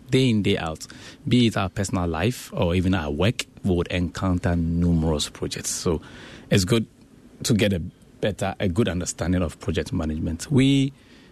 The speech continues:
begin these lessons by talking about the, the world of projects. We, we want people to appreciate the world of projects even before we begin the practical application of project management,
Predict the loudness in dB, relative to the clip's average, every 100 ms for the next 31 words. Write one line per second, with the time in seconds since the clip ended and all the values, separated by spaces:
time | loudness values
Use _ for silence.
0 | -8 0 0 2 2 2 0 0 -2 2
1 | 2 2 0 -2 -2 0 0 0 0 -2
2 | -4 -4 0 2 4 4 4 2 0 -2
3 | -6 0 2 4 4 2 -4 -2 -2 -2
4 | -6 -8 -8 -2 0 4 4 4 4 2
5 | 0 0 0 -2 -2 -2 0 0 2 0
6 | 0 -2 0 0 0 0 2 2 2 2
7 | 2 2 2 4 2 2 -2 -2 -2 0
8 | 0 -2 -6 -4 -4 0 0 2 2 0
9 | -2 -2 -2 -2 -2 0 0 -2